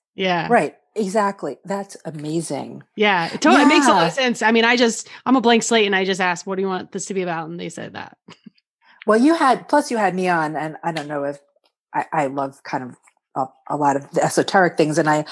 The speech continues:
Speaker 2: I like astrology, but for those of you who know anything about astrology, I'm a Libra, so I like fairness and peace and harmony, and I have five air planets, and I have a Gemini ascendant. That means I
Speaker 1: <laughs>
Speaker 2: communicate.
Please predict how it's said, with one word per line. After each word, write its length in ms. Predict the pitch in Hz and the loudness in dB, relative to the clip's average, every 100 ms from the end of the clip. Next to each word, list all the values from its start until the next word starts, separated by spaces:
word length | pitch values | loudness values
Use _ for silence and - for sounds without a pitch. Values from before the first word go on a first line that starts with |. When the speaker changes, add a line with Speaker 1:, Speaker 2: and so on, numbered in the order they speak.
| - - | -12 0
Speaker 2:
I 80 | 190 | 4
like 240 | 196 202 | 6 4
astrology, 760 | 202 - 156 151 147 147 147 - _ _ _ | 2 2 2 2 -2 -4 -4 -8 _ _ _
but 240 | 147 139 - _ - | -4 -4 -6 _ -4
for 80 | |
those 180 | 170 160 | 0 0
of 100 | 165 | 0
you 100 | 151 | -4
who 120 | 151 | -4
know 100 | 147 | -4
anything 320 | 143 143 147 143 | -4 -4 -4 0
about 260 | 214 269 | 4 4
astrology, 760 | 233 - 190 180 170 170 175 - _ _ - | 2 4 4 4 4 2 0 -4 _ _ -12
I'm 140 | 143 | -6
a 40 | 185 | -4
Libra, 680 | 190 147 143 131 135 151 - _ | -2 -2 0 2 2 0 -4 _
so 160 | - - | -4 0
I 40 | |
like 200 | 143 175 | 2 2
fairness 680 | - - 170 160 151 156 - | 0 2 4 4 2 0 0
and 140 | 156 151 | -2 -4
peace 280 | - - | -4 -2
and 80 | 180 | -2
harmony, 600 | 170 151 143 143 139 143 - _ _ _ _ _ | 0 0 0 0 -2 -4 -8 _ _ _ _ _
and 100 | - | -4
I 40 | - | -2
have 140 | - | -2
five 420 | - - 185 185 185 | -4 2 4 6 6
air 160 | 180 | 6
planets, 800 | 180 175 156 143 117 - - - _ _ - | 4 2 2 0 -6 -8 -10 -12 _ _ -10
and 100 | 160 | -6
I 20 | |
have 80 | 147 | -6
a 20 | |
Gemini 420 | 143 127 139 147 | -6 -8 -6 -4
ascendant. 520 | 170 - 160 127 - - _ | -2 -2 -2 -4 -10 -18 _
That 160 | - 143 | -2 0
means 520 | 147 147 147 - - _ _ - | 0 -4 -6 -8 -10 _ _ -4
I 80 | 180 | 0
Speaker 1:
<laughs> 20 | |
Speaker 2:
communicate. 600 | 190 202 160 - 113 110 | 2 4 2 2 0 0